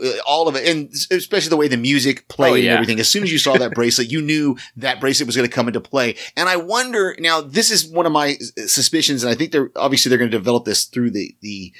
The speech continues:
Speaker 1: the rest of the season,
Speaker 2: Mm-hmm.
Speaker 1: but I wonder if the mo-, the grandmother had powers.
Speaker 2: That's what I was thinking.
Speaker 1: And somehow that's what her mother is trying to keep her from,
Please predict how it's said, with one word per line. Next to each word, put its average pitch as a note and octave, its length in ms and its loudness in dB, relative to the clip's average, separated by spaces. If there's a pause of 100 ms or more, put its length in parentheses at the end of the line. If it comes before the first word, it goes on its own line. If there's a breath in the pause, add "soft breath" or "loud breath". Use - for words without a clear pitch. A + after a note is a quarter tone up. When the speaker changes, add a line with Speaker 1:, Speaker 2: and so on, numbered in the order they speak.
(320 loud breath)
Speaker 1:
the A2+ 100 -2
rest A#2+ 300 0
of F#2 160 -6
the E2+ 360 -10 (220)
season, C3 760 0
Speaker 2:
Mm-hmm. - 40 -20 (300 loud breath)
Speaker 1:
but C#3 240 -2 (500 soft breath)
I G#3 200 0
wonder E3+ 480 -2
if C3 280 -2
the A#2 140 0
mo-, A#2 540 0
the A#2 240 -2
grandmother A#2 800 -2
had D3+ 520 -2
powers. C#3+ 440 -2
Speaker 2:
That's A#2+ 180 0
what G#2 80 0
I F2+ 80 2
was F2+ 160 -2
thinking. D2+ 400 -12
Speaker 1:
And C3 480 -2
somehow E3 720 0
that's C3+ 480 0
what C3+ 200 -2
her C#3 120 0
mother C3+ 340 2
is A#2 140 2
trying C#3 460 0
to B2+ 120 -2
keep - 360 -6
her C3+ 200 0
from, A2+ 440 -2